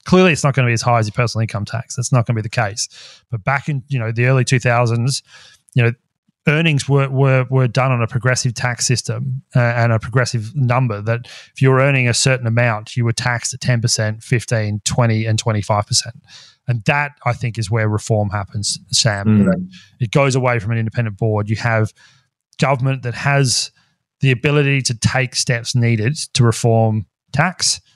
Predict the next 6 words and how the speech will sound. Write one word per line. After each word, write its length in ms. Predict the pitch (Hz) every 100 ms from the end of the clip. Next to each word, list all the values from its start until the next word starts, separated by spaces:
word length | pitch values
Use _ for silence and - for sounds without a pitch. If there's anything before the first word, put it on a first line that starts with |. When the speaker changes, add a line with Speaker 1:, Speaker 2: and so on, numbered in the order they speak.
| _ 117
Speaker 1:
reform 580 | 110 120 117 117 113
spending, 560 | 113 - 143 170 180 170
et 120 | 113
cetera, 280 | - 107 -
et 80 | 117
cetera. 300 | 117 117 -